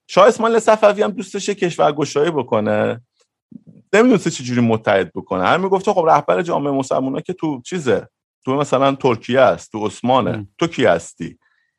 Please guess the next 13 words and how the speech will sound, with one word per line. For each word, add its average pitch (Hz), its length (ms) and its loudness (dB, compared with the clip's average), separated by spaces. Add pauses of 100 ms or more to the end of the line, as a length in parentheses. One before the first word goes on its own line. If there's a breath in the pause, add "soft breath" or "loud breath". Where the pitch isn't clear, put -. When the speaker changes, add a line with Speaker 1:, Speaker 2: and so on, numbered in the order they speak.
(180)
Speaker 1:
این 277 180 -2
میاد 285 200 2
میگه: 247 160 -4
«چیکار 208 460 0
کنم، 185 260 -2
چیکار 175 420 -2
نکنم؟» 165 520 -2
میاد 180 280 0 (200)
دین 175 180 -8
تشیع 139 580 -2
رو 127 60 -2
ایجاد 82 420 -6
می‌کنه. 82 440 -10